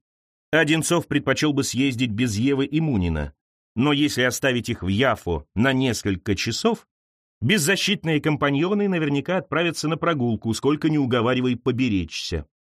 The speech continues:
Поэтому Одинцов прихватил обоих с собой.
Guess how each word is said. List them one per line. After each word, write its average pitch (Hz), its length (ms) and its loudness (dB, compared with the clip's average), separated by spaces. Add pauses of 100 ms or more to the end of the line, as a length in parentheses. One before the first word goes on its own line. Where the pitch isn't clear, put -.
(560)
Поэтому 139 340 2
Одинцов 127 500 0
прихватил 107 480 0
обоих 139 560 0 (280)
с - 100 -14
собой. 76 480 -2